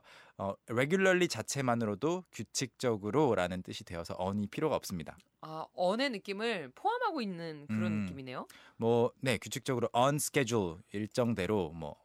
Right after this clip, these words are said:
Speaker 1: on은 아무튼 여기서는 필요가 없을 것
Speaker 2: 네.
Speaker 1: 같습니다.
Speaker 2: 아, 우리 서은영님은요?
Speaker 1: 네, we need to do exercise regularly. 이것도 맞는 표현이에요. 우리는
Speaker 2: 음.
Speaker 1: 운동을 할 필요가 있다. 여기서는 exercise를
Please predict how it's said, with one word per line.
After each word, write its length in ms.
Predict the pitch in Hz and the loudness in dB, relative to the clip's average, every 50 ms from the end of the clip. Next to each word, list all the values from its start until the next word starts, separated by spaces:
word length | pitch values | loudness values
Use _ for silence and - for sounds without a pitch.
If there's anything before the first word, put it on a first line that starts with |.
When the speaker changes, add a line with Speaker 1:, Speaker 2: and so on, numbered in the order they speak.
| _ _ _ _ _ _ _ _ _ _ | _ _ _ _ _ _ _ _ _ _
Speaker 1:
on은 240 | - 110 135 156 156 | 0 2 4 4 4
아무튼 280 | 110 143 151 - 151 120 | 2 0 -2 -2 -2 -2
여기서는 280 | 95 107 110 123 113 | -2 0 0 -2 -4
필요가 200 | - - 151 117 | -2 -2 0 0
없을 180 | 80 - - 104 | 0 -2 -4 -8
것 120 | - - | -8 -6
Speaker 2:
네. 40 | 82 | -6
Speaker 1:
같습니다. 400 | 156 160 165 151 143 120 - - - - - - - - - | -4 -4 -4 -2 2 2 2 2 0 -4 -14 -20 -20 -16 -2
Speaker 2:
아, 200 | - 214 220 233 | 0 2 4 4
우리 360 | 233 233 233 294 302 302 311 302 | 2 2 2 2 2 2 0 0
서은영님은요? 1080 | - - 466 453 415 294 240 262 285 370 415 370 349 330 330 302 320 359 381 427 466 - | 2 4 6 6 6 6 6 4 4 4 4 2 0 0 0 2 4 4 4 2 2 0
Speaker 1:
네, 260 | 98 95 85 80 - _ - - - - _ 120 | -2 -2 -2 -2 -6 _ -20 -20 -20 -12 _ 2
we 80 | 139 | 2
need 240 | 151 160 170 175 - | 4 6 4 4 2
to 140 | - 160 151 | 2 -2 -2
do 340 | 113 - 170 202 233 247 - - | 0 2 4 6 6 4 4 2
exercise 840 | 113 113 - - 120 104 - - 104 92 92 95 113 127 - - - _ | 0 -2 0 -2 -2 -2 -2 0 0 2 2 2 0 -2 -6 -10 -8 _
regularly. 540 | 175 196 208 214 190 165 120 92 82 80 85 - | -4 -2 -2 0 2 2 2 2 0 -2 -6 -6
이것도 300 | 120 120 151 - - 180 | -2 -2 -2 0 0 0
맞는 280 | 165 98 92 92 101 107 | 0 2 0 0 -2 -2
표현이에요. 480 | - 143 151 147 101 80 76 80 95 - - 147 151 | -4 -4 -4 -4 -4 -6 -6 -8 -10 -12 -14 -12 -10
우리는 320 | - 95 98 123 151 160 | -6 -2 -2 -2 -2 -2
Speaker 2:
음. 60 | 165 | -2
Speaker 1:
운동을 420 | 101 104 107 101 107 113 131 151 151 | -2 -2 0 0 0 0 0 -2 -2
할 260 | - - - 196 202 196 | -6 -8 -4 -2 -2 -2
필요가 300 | - 190 160 151 - 92 | -2 -2 -2 -2 -2 -4
있다. 200 | 85 - - - | -4 -6 -6 -4
여기서는 300 | 82 90 101 101 107 101 | -4 -4 -4 -4 -4 -4
exercise를 760 | 95 107 - 120 101 - 107 98 92 - - 135 156 143 - | -4 -4 -4 -6 -4 -2 -2 -2 -2 -4 -4 -4 -4 -6 -8